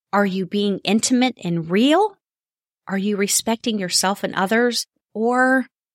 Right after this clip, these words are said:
are you just people pleasing or playing small or some of those other things that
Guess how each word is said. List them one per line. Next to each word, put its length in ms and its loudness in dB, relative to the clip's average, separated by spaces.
are 180 0
you 300 2
just 240 -2
people 360 -2
pleasing 840 2
or 140 2
playing 420 0
small 500 0
or 80 -2
some 260 0
of 60 -2
those 220 0
other 240 -4
things 500 -6
that 220 -2